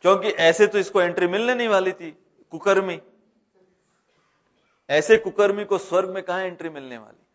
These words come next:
तो इसने कहा, "मैं सीढ़ी बनाऊंगा यहां से।" तो रावण ने अपनी भौतिक, उसको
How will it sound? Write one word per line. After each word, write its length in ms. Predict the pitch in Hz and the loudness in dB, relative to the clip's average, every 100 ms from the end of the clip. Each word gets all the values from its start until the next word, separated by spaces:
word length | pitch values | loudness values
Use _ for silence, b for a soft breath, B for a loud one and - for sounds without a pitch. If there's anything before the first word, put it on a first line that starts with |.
| _ _ - | _ _ -2
तो 80 | 180 | -2
इसने 220 | 180 208 | 0 -4
कहा, 480 | 190 190 190 - _ _ _ _ _ | -2 -2 -2 -12 _ _ _ _ _
"मैं 120 | 147 | -12
सीढ़ी 280 | - 156 180 | -6 -6 -6
बनाऊंगा 380 | 151 139 127 120 | -8 -10 -12 -16
यहां 240 | 107 95 | -20 -20
से।" 160 | - - _ _ _ _ _ _ _ _ _ _ _ _ _ _ _ _ _ _ _ _ _ _ _ | -20 -20 _ _ _ _ _ _ _ _ _ _ _ _ _ _ _ _ _ _ _ _ _ _ _
तो 160 | 165 160 - | 0 0 0
रावण 580 | - 127 135 151 208 226 | -8 0 2 2 2 -2
ने 480 | 196 151 185 - 156 _ _ _ _ _ _ _ _ - | -4 -4 -8 -12 -20 _ _ _ _ _ _ _ _ -2
अपनी 340 | 160 190 220 | -2 -2 -6
भौतिक, 680 | 160 117 123 151 - 240 - | -6 -8 0 0 2 -8 -6
उसको 480 | 175 - 208 - | -10 -4 -4 -4